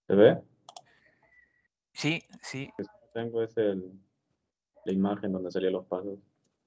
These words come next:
Speaker 2: Ya, está bien. Entonces, eh, ¿quién, quién preguntó, eh, cómo se entraba acá, no? ¿Puedes cancelar, eh, esa ventana donde estás ahorita?
Speaker 1: Ah, sí. Ahí está.
Speaker 2: Ya. Ent-, entonces, fíjense,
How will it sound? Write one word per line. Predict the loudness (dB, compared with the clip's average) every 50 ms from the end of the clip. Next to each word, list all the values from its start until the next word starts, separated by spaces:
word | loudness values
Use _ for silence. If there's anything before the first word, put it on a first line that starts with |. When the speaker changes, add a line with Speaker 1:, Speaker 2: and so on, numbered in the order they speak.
| _ -20 -20 -20 _ _ _ -20 _ _ _ _ _ _ -12
Speaker 2:
Ya, | -4 -2 -2
está | 0 2 2 2
bien. | 2 2 -2 -6 -8 -12 -16 _ _ _ -16
Entonces, | -14 -6 -4 -2 -2 -2 -2 -4 -4 -6 -10 -12 -6
eh, | -2 0 0 2 2 0 -2 -4 -8 -12 -14 -8
¿quién, | -6 -4 -4 -4 -4 -6 -6 -6
quién | -6 -6 -2 2
preguntó, | 6 6 6 8 6 4 4 6 6 8 8 8 6 6 2 -2
eh, | 0 2 2 2 2 2 2 2 2 2 0 -2 -6 -8 -14 _ _ _ _ _ _ _ _ _ _ _ _ _ _ _ _ _ -8
cómo | -6 -2 -2 -2
se | -2 -2 -2
entraba | 0 4 6 8 8 8 8
acá, | 10 12 12 12
no? | 10 8 0 -2 -2 -6 -12 _ _ _ -20 -20 _ _ _ _ _ -20 -20 _ -10
¿Puedes | -8 -6 -6 -4 -2
cancelar, | 0 0 0 0 -2 2 6 8 6 6 6 0 -8 -8
eh, | -8 -6 -6 -6 -6 -8
esa | -6 -6 -4 -4
ventana | -4 -4 -2 0 2 2 4 2
donde | 2 0 -2
estás | -4 -6 -6
ahorita? | -6 -6 -8 -8 -10 -12 -16 _ _ _ _ _ _ _ _ _ _ _ _ -6
Speaker 1:
Ah, | -6 -4
sí. | -4 -4 -6 -6 -6 -4 -4
Ahí | -4 -4 -6 _ -14 -12 -8
está. | -4 0 2
Speaker 2:
Ya. | 2 2 2 -2 -12 -20 -16
Ent-, | -16 -16 -10 -6
entonces, | -2 0 2 2 2 0 0
fíjense, | -2 0 0 0 0 -2 -2 -6 -8 -8 _